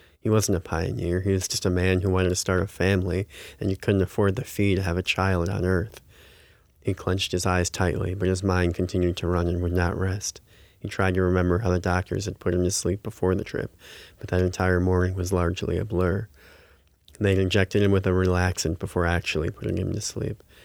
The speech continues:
in order to calm his nerves. That relaxant seemed to shut down large parts of his brain, because the only memories he had from after the injection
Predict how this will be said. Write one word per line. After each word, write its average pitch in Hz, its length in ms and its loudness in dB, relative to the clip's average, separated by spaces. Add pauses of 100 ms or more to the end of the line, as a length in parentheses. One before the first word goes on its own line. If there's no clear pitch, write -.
(120)
in 98 100 -2
order 92 200 2
to 95 100 -2
calm 87 300 -2
his 95 160 -4
nerves. 87 500 -4 (540)
That 95 100 2
relaxant 92 640 0
seemed 92 240 2
to 90 80 0
shut - 260 0
down 90 320 0
large 87 320 0
parts 90 300 -2
of - 60 -6
his 90 120 -4
brain, 90 420 -2 (320)
because 101 240 -2
the 98 100 4
only 98 180 4
memories 95 420 2
he 92 100 0
had 90 220 -2
from - 180 -2
after 90 280 0
the 87 100 0
injection 92 640 -2